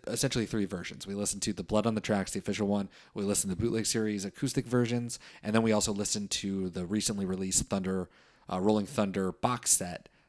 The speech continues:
has a rehearsal, not the full song, again, just about three minutes, but does portend to some cool, I mean, even if that's the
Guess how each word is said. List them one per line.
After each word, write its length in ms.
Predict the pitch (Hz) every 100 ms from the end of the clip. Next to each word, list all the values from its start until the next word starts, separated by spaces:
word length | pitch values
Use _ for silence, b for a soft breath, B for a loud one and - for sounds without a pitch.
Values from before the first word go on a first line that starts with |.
| _
has 400 | - 107 101 -
a 140 | 98
rehearsal, 840 | 92 92 - 110 101 92 90 - - - -
not 200 | 107 104
the 60 | -
full 200 | 104 90
song, 320 | 85 82 87
again, 420 | 92 92 82 85 b b -
just 180 | 107 92
about 220 | 87 87
three 200 | 95 90
minutes, 340 | 87 85 -
but 220 | - 131 170
does 240 | 147 175
portend 520 | - 165 151 156 156 147
to 60 |
some 200 | 147 143
cool, 440 | 135 139 139 143 139 B B 120
I 40 |
mean, 100 | 117
even 180 | 127 139
if 100 | -
that's 220 | 117 -
the 100 | 117